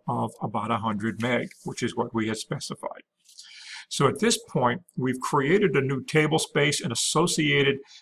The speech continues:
uh, the data file in the database. So tables and indexes could now be create, cr-, uh, created here.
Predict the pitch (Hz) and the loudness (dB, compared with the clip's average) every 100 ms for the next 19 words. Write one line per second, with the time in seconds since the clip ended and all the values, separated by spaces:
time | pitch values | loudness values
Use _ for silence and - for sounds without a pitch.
0 | _ _ 120 113 107 110 107 139 151 143 | _ _ -2 -2 0 -2 0 2 4 2
1 | - 123 117 113 - - 135 127 - 120 | 2 2 4 2 -2 -2 -2 -4 -6 -4
2 | 117 135 139 - - - - - - - | 0 2 2 -2 -6 -14 -14 -20 -12 -8
3 | 131 - 156 147 139 131 120 185 147 123 | -6 2 2 4 0 0 2 2 4 2
4 | - 131 - 135 107 117 110 123 - - | 0 -2 0 -2 -2 -2 -2 -4 -8 2
5 | 143 147 147 - - 139 123 120 - 123 | 4 4 0 -6 -2 0 0 0 -2 -2
6 | 120 139 127 92 55 | 2 2 2 -2 -8